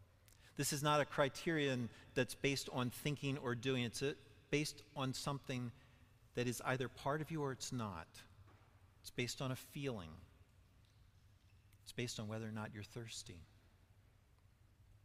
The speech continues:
And so he asks, "Are you thirsty? Do you have a desire inside that you just can't quench on your own? Do you have a desire for him? A desire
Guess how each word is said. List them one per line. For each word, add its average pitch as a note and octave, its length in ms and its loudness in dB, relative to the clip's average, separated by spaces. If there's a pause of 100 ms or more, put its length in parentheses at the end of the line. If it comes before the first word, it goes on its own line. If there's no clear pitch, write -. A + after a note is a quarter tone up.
(440)
And A#2+ 100 -4
so A#2+ 140 -2
he B2+ 80 0
asks, - 320 -4
"Are A#2 120 -2
you C#3 120 -6
thirsty? A#2+ 500 -12 (1300)
Do D3 100 2
you G#3+ 160 4
have F3+ 240 -2
a D#3 60 0
desire C3+ 480 -2
inside B2 380 -4
that G#2 140 -8
you C#3+ 80 -4
just - 240 -6
can't D3 300 -6
quench - 400 -6
on A2 120 -6
your G#2 200 -6
own? G2+ 200 -8 (1500)
Do D#3 80 0
you F3+ 40 4
have G3+ 100 4
a F3+ 40 0
desire C#3 540 2
for C#3+ 220 -6
him? G2+ 560 -4 (800)
A C3+ 80 4
desire F3+ 480 6